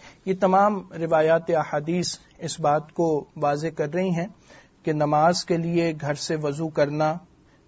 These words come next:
پھر اس کے لیے مسجد کی طرف جانا، تو رستے میں بندے کو کیا فضیلتیں حاصل ہوتی ہیں اور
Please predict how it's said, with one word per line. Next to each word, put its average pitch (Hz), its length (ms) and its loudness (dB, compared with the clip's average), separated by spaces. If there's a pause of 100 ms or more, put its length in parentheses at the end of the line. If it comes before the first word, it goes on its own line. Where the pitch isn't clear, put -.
پھر 190 140 0
اس 175 260 -6
کے 170 100 -4
لیے 170 220 -2
مسجد 156 460 -4
کی 175 100 -8
طرف 151 300 -4
جانا، 147 420 0 (500)
تو 151 180 -2
رستے 185 260 0
میں 202 120 2
بندے 185 320 2
کو 190 120 -2
کیا 190 200 4
فضیلتیں 185 580 -2
حاصل 175 360 -2
ہوتی 175 300 -4
ہیں 185 80 0
اور 185 180 4